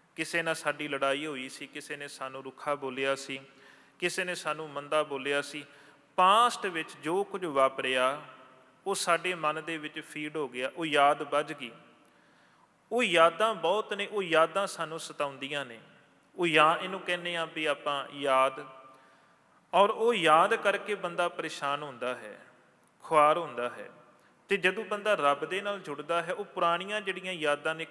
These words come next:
ਘਟ ਜਾਂਦੀਆਂ ਨੇ। ਹੁਣ ਜੇ ਯਾਦਾਂ ਹੀ ਨਹੀਂ ਹੈਗੀਆਂ ਪੁਰਾਣੀਆਂ ਦੁੱਖ ਵਾਲੀਆਂ, ਫਿਰ ਬੰਦਾ ਦੁਖੀ ਨਹੀਂ ਹੋਏਗਾ, ਪਰੇਸ਼ਾਨ ਨਹੀਂ ਹੋਏਗਾ।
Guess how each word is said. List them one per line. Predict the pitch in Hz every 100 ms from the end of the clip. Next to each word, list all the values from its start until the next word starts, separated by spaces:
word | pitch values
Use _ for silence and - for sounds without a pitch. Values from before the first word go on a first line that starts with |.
| 139
ਘਟ | -
ਜਾਂਦੀਆਂ | 123 131 120 120 117
ਨੇ। | 110 107 _ _ _ _ _
ਹੁਣ | 151 151
ਜੇ | 165
ਯਾਦਾਂ | 156 147 147 170
ਹੀ | 165 175
ਨਹੀਂ | 175
ਹੈਗੀਆਂ | 165 139 131 147
ਪੁਰਾਣੀਆਂ | 147 143 139 135 139 143 143 143 - - _ -
ਦੁੱਖ | 135 151 160
ਵਾਲੀਆਂ, | 147 139 143 151
ਫਿਰ | 151 151
ਬੰਦਾ | 151 151 151
ਦੁਖੀ | 139 - 170
ਨਹੀਂ | 165
ਹੋਏਗਾ, | 151 120 120 110 - - _ -
ਪਰੇਸ਼ਾਨ | 160 - 151 156
ਨਹੀਂ | 165 165
ਹੋਏਗਾ। | 117 113 110